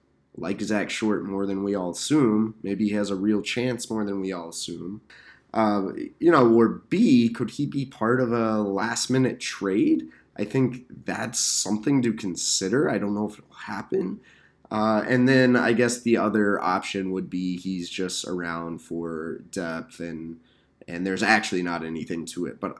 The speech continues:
I look at this and I'm like, "There's, I think there's a little more to this Zach Short conversation." I'm interested to see how that plays out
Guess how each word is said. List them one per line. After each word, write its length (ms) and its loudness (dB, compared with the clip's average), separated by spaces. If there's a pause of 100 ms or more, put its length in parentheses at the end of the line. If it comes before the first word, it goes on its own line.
I 340 0
look 260 0
at 100 -4
this 280 0
and 80 -6
I'm 80 -4
like, 200 -8
"There's, 460 -8 (340)
I 80 -2
think 240 2
there's 180 6
a 60 6
little 220 6
more 200 4
to 240 0
this 240 0
Zach 280 -2
Short 320 -6
conversation." 920 -10
I'm 220 -10
interested 540 -4
to 80 -12
see 220 -6
how 120 -8
that 220 -10
plays 340 -8
out 320 -6